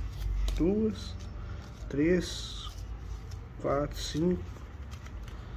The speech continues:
Um de novo. Um, dois, três, quatro,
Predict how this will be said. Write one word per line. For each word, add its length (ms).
Um 100
de 100
novo. 240
Um, 220
dois, 540
três, 420
quatro, 680